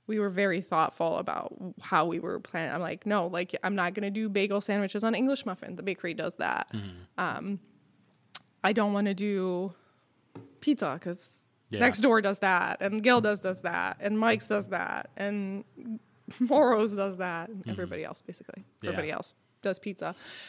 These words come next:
Speaker 1: Uh, nobody does bowls. Nobody has a good salad.
Speaker 2: Mm-hmm.
Speaker 1: Um, you know, so I just was very intentional about the offering, and it's, it's hard. Like, it's not,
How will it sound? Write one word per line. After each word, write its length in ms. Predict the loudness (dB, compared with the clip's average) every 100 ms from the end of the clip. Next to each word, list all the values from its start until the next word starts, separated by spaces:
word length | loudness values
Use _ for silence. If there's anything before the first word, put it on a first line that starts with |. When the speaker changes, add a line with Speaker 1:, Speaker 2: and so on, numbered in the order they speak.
| -16 -2
Speaker 1:
Uh, 380 | 2 4 2 2
nobody 300 | 0 2 2
does 200 | 4 4
bowls. 500 | 8 10 10 10 6
Nobody 260 | 2 0 0
has 140 | 0
a 60 | 0
good 180 | 0 -2
salad. 760 | 0 2 4 2 0 -2 -2 -6 -10
Speaker 2:
Mm-hmm. 480 | -12 -12 -12 -12 -4
Speaker 1:
Um, 580 | -2 -2 -4 -6 -6 -8 -10 _ _ _ _ -4
you 120 | -2
know, 140 | -2
so 420 | -2 -2 -2 -4 -6
I 160 | 0 0
just 260 | 0 -4
was 160 | -4 -4
very 300 | 0 0 0
intentional 600 | -2 -2 -4 -4 -4 -4
about 260 | -4 -4 -6
the 200 | -6 -6 -10 _ _ -20 -20 _ _ _ -2
offering, 640 | 4 6 4 2 2 2 -2
and 140 | -4
it's, 340 | -4 -4 -8 2
it's 260 | 4 4 2
hard. 560 | 2 6 6 6 2
Like, 300 | 2 2 2
it's 260 | -2 -4 -2
not, 360 | 4 6 6